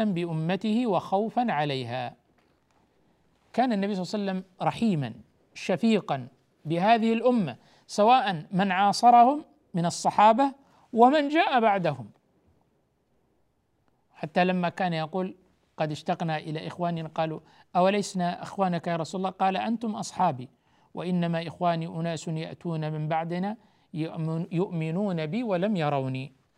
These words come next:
اللهم اجعلنا منهم يا رب العالمين". فكان يبكي شفقة على هذه الأمة، وكان يبكي حبا لهذه الأمة، وكان يبكي رحمة بهذه الأمة.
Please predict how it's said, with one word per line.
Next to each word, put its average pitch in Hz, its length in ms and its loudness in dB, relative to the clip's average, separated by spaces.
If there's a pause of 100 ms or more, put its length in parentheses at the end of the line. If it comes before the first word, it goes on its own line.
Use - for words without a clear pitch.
(160)
اللهم 160 240 0
اجعلنا 143 340 -6
منهم 143 280 -6
يا 143 80 -6
رب 135 200 -10
العالمين". 123 400 -12 (3500)
فكان 262 480 2
يبكي 247 600 0
شفقة 233 520 0
على 151 320 0
هذه 131 240 -4
الأمة، 120 380 -14 (300)
وكان 208 420 2
يبكي 220 520 -2 (260)
حبا 208 300 4
لهذه 147 480 -2
الأمة، 135 420 -6 (200)
وكان 214 340 2
يبكي 220 480 -2 (180)
رحمة 226 420 6
بهذه 170 440 -2
الأمة. 147 580 -6